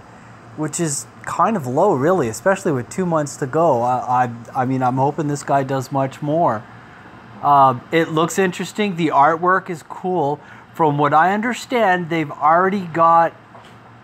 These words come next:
a book out on something similar to this that ties into this comic. Uh, I'm, it's classic, you know, comic book art.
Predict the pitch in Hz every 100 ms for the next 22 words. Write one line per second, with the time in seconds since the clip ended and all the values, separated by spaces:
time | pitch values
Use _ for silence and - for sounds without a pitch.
0 | - - - 147 123 143 170 - 151 170
1 | 165 156 - - - - - - - -
2 | - - - 139 147 139 - 185 175 170
3 | 139 - 202 190 175 151 151 131 123 -
4 | 147 139 - 156 147 139 165 147 135 139
5 | 120 - 165 156 120 - - - - -
6 | 131 135 127 139 143 127 143 - 156 147
7 | - - 143 165 185 175 - - - -
8 | 143 139 165 - 143 160 175 190 185 -
9 | 175 160 185